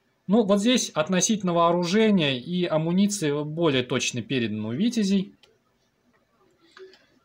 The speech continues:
Вот здесь, э, у витязей есть три динамические фигурки. Они наиболее нам интересны. Два вот здесь меченосца у нас получается, один лучник.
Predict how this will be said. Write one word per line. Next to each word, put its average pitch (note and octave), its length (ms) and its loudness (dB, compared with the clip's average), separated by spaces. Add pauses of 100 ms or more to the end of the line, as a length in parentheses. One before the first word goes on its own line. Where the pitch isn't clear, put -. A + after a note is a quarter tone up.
(420)
Вот F3+ 140 -2
здесь, A#3 360 -2 (100)
э, D#3 260 4 (100)
у F#3+ 120 -2
витязей F3+ 440 0
есть F3 400 -2 (140)
три F#3+ 200 2
динамические E3 640 -2
фигурки. D3 600 -4 (440)
Они C#3+ 200 -2
наиболее D3+ 400 0
нам A3 200 4
интересны. F#3 680 0
Два C3 340 2
вот B2 120 2
здесь B2 360 -4 (1040)
меченосца A3 580 -2
у - 20 2
нас G#3+ 120 2
получается, F3 500 2
один D#3 240 0
лучник. A2+ 520 -6